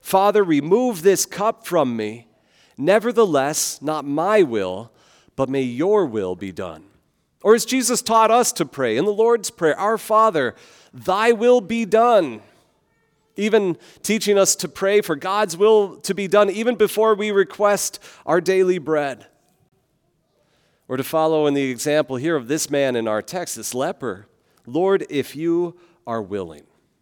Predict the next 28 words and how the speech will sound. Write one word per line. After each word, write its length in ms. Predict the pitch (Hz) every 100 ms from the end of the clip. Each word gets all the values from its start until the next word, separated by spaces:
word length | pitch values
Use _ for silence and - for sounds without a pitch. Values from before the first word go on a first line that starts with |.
| _ _ _ _ _ _ _ _ _ _ _ _ _ _ _ _ _ - -
It 100 | 202
is 140 | 240
a 60 | 190
good 340 | 160 165 143
thing. 340 | 127 98 - - _ -
What 140 | 233
a 60 | 165
blessing 520 | 143 170 196 165 131
it 120 | 113
is 200 | 107 87
for 240 | - 123
us 180 | 165 143 - - -
to 100 | 139
be 160 | 165
able 200 | 226 262
to 120 | - 151
go 380 | 120 160 196
before 500 | 208 170 - 165 180
God 480 | 160 131 123 123 127 - - _
in 200 | 139 123
prayer, 380 | 113 - 113 95
to 140 | - -
offer 420 | 196 226 233 214
our 120 | 156
prayers 480 | - 180 185 196 160
and 100 | 160
our 100 | 175
petitions 760 | 143 123 160 147 147 120 107